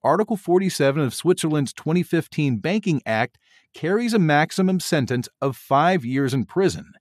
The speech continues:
if insiders or journalists try to expose wrongdoing within a Swiss bank.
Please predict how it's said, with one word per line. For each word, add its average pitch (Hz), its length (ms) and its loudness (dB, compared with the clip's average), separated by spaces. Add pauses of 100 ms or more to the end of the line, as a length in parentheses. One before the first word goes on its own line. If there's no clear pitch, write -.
(280)
if 131 240 -2
insiders 147 760 2
or 151 200 0
journalists 135 580 0
try 165 380 -2
to 214 160 -4
expose 143 560 0
wrongdoing 123 720 2
within 131 300 2
a 180 60 2
Swiss 117 340 -4
bank. - 480 -2